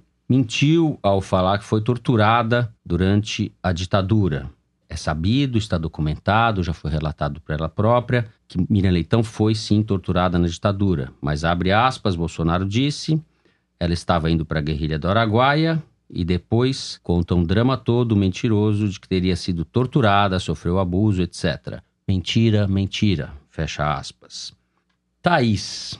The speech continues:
isso é descuido, cortina de fumaça, é o Bolsonaro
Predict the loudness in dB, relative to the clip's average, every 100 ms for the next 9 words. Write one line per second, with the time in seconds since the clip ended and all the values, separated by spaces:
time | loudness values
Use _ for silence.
0 | _ _ _ _ -6 -6 -2 0 0 -2
1 | -6 -2 0 0 0 -2 -4 -2 0 0
2 | -2 -2 0 2 2 0 -2 -2 0 -2
3 | _ -6 -4 0 -2 -2 0 2 2 2
4 | 0 -4